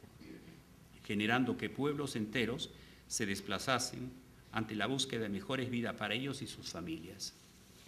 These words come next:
Es así como el continente americano comienza a recibir nuevos ciudadanos, lo que a la postre serán acogidos con el pasar de los años, se convertirán en americanos, sus de-,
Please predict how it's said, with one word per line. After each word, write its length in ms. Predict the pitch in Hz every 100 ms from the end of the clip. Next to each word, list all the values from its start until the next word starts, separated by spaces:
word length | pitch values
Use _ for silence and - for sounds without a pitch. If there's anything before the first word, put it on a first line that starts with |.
| - - - - - - -
Es 200 | 123 123
así 280 | 127 - 117
como 240 | - 110
el 60 | 107
continente 440 | 107 104 110 117
americano 560 | 123 107 98 120 117 143 - - - - -
comienza 460 | 107 113 117 113
a 20 | 113
recibir 460 | 104 - 107 107
nuevos 300 | 107 117 120
ciudadanos, 680 | 123 113 113 120 107 - - - - - - - -
lo 200 | 110 107
que 140 | 113
a 60 | 104
la 180 | 107 101
postre 300 | 127 123 117
serán 320 | - 107 107
acogidos 720 | 101 - - 147 147 165 165 -
con 160 | - 110
el 100 | 98
pasar 440 | - 101 - 123
de 80 | 120
los 200 | 107 -
años, 400 | 123 113 143 156 - - -
se 180 | - 113
convertirán 600 | 120 104 101 110 113 123
en 120 | 113
americanos, 720 | 104 98 98 151 120 123 120 - - - -
sus 260 | - 120
de-, 340 | 127 107 113